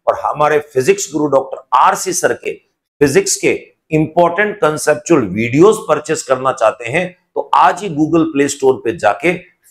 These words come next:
physics गुरु डॉक्टर आरसी सर का mobile app download कीजिए और जिस किसी भी course की आप तैयारी कर रहे हैं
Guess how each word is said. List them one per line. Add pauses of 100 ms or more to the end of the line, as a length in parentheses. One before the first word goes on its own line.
physics
गुरु
डॉक्टर
आरसी
सर
का
mobile
app
download
कीजिए (280)
और
जिस
किसी
भी
course
की
आप
तैयारी
कर
रहे
हैं